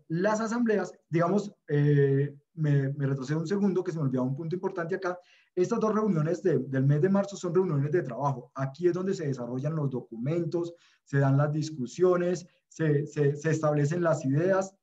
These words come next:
en estas dos reuniones. Las dos reuniones que siguen a, a, de, en el mes de agosto, la asamblea de I A C, y en el mes de octubre, la asamblea de, de I A F e ilac,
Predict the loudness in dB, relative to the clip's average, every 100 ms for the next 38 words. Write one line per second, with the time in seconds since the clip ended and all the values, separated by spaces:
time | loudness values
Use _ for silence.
0 | _ 0 2 2 0 0 -2 0 -2 -4
1 | -10 -18 _ _ _ _ 0 2 2 2
2 | 2 2 0 -2 -2 0 0 -2 -4 -4
3 | -2 0 -2 -6 -4 0 0 -2 -4 0
4 | 0 2 2 2 0 0 -2 -4 -4 -4
5 | -4 -6 -6 -2 0 0 2 0 0 0
6 | -2 -2 -6 -8 _ _ _ _ _ 0
7 | 2 4 4 2 2 2 2 0 -4 -6
8 | 0 2 2 -2 -4 -10 -12 -10 -8 -6
9 | -2 0 0 0 0 0 -2 -4 -4 -2
10 | 2 0 0 0 2 2 0